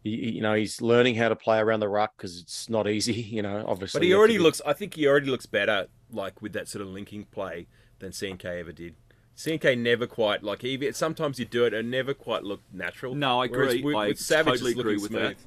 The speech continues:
Speaker 3: that. It absolutely looked clunky. But I still know if a player's got through our line and it's one-on-one versus Savage or one-on-one versus C N K, who I'm putting my money on to take that tackle.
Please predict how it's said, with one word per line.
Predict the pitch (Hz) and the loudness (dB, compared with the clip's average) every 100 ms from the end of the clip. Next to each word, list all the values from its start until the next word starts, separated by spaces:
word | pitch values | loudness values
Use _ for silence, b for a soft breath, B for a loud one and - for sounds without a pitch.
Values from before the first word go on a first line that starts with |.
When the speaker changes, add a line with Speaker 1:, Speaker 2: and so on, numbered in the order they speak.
| - | -12
Speaker 3:
that. | 110 | -6
It | 107 - | -4 -2
absolutely | 117 - 107 90 | -4 -2 -6 -4
looked | 98 | -8
clunky. | - 95 92 101 151 - b b b _ - | -8 -10 -8 -8 -10 -16 b b b _ -2
But | 101 | 0
I | 101 | -2
still | - 127 123 | -2 -2 0
know | 107 98 104 - | -2 -2 -4 -4
if | 95 - | -6 -6
a | 101 | -8
player's | 90 - 113 123 117 | -8 -2 0 0 -2
got | - 107 | -2 -2
through | - 104 101 | -2 -2 0
our | 95 | 0
line | 95 92 95 110 | 0 -2 -4 -6
and | 92 | -8
it's | - | -8
one-on-one | 98 101 107 98 95 95 | -6 -4 -4 -4 -4 -4
versus | 92 92 87 | -4 -4 -6
Savage | 98 90 101 101 | -4 -2 -2 -4
or | 85 95 90 90 90 92 | -4 -2 0 0 -2 -2
one-on-one | 95 95 92 92 92 90 | -4 -6 -6 -6 -8 -6
versus | 90 - | -6 -6
C | 78 95 87 | -8 -6 -6
N | |
K, | 85 87 87 | -6 -4 -4
who | 87 90 | -2 -2
I'm | 87 90 | -2 -4
putting | 101 90 | -8 -8
my | 82 | -8
money | 82 82 82 | -8 -8 -8
on | 80 82 | -8 -10
to | - | -12
take | - 82 | -8 -8
that | - 78 | -8 -12
tackle. | - - 71 | -10 -12 -12